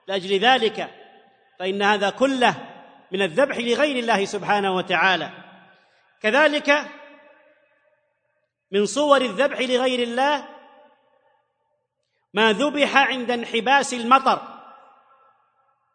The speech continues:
في مكان معين أو عند قبر لأجل نزول المطر، فإن ذلك قد نص أهل العلم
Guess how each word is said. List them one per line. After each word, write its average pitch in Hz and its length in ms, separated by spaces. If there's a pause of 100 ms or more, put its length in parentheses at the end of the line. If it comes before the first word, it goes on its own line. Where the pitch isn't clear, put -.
(200)
في 226 160
مكان 262 600
معين 254 800 (1600)
أو 208 120
عند 247 260
قبر 262 560 (1700)
لأجل 233 840
نزول 254 420
المطر، 233 640 (1300)
فإن 214 280
ذلك 226 500
قد 196 120
نص 247 260
أهل 240 280
العلم 214 380